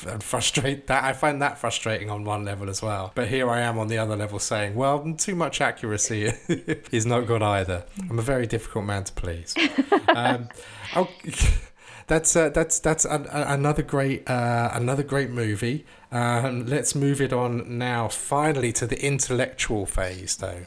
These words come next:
Speaker 1: Um, you've picked two great movies. Again, let's try and talk about them one at a time. <laughs> Wh-, which one do you want to go for first?
Speaker 2: Uh, I think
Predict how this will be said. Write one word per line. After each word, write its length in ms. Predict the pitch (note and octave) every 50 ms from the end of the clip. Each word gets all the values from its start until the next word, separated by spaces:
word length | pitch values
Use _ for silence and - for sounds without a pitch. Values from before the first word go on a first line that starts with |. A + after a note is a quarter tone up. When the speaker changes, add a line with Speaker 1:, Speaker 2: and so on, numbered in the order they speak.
| - -
Speaker 1:
Um, 380 | G#2 G#2 G#2 G#2 G#2 G#2 G#2 G#2 - - - - - - - - - -
you've 220 | - A2+ - -
picked 420 | - - - - - - - - - - _ - - - -
two 260 | - - D#3 D#3+ D#3+
great 300 | D#3+ D#3+ D3+ C#3+ C#3 B2+
movies. 720 | B2+ C3 B2+ A#2+ A2+ A2+ A#2+ A#2+ C3+ D3+ D3 - - - - -
Again, 500 | B2+ A#2 - D3 C3 A#2+ B2 C3 D3 - -
let's 200 | - C3 C3+ -
try 800 | - - - - - - E3 E3 D#3 C#3+ B2 A#2+ A#2+ C3 D3+ E3 - - - - _ _ -
and 120 | C#3 B2 A#2
talk 200 | - C3 A#2 -
about 240 | - A#2 A#2 G#2+
them 160 | - B2 G#2+ A2
one 160 | A2 G#2+ A2
at 100 | G#2 G#2
a 40 | G#2+
time. 340 | - - - - - -
<laughs> 1040 | - - - C#5+ A4 - - G4+ G#4+ - - - F#4 F4+ G4 - C#4+ C#4+ - - C#4+ - - - - - - - - - - - -
Wh-, 180 | - C#3 D#3 D3+ - - - - - - - - -
which 320 | C3+ C#3 D#3+ F3 F3 -
one 200 | F3+ E3 D#3+ D#3
do 40 | D#3
you 100 | D3+ D3
want 140 | D3 D3 D3
to 60 | C#3+
go 200 | C#3+ D3 C#3 C3
for 200 | C3 - C3 A#2+
first? 720 | - - - B2 A2+ G#2 G2 G2 F#2+ - - - - - - _ -
Speaker 2:
Uh, 280 | A3 G3+ G3+ G#3 G#3 -
I 160 | - A3+ A3 - _ -
think 460 | C#4+ D#4 F#4 - - _ _ -